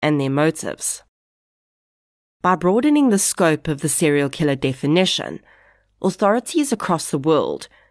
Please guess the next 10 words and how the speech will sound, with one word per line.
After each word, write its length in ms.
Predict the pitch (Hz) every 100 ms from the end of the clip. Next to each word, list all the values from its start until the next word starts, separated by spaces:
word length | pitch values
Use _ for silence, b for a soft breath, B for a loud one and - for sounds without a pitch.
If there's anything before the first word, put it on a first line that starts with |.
| b
were 120 | 185 175
better 420 | 180 190 - 269
able 360 | 151 147 143 147
to 140 | 151
deal 380 | 139 170 151 139
with 160 | 143
offenders 480 | 147 170 156 147 131
of 120 | 135
this 180 | 131 -
nature. 540 | 147 147 - - 135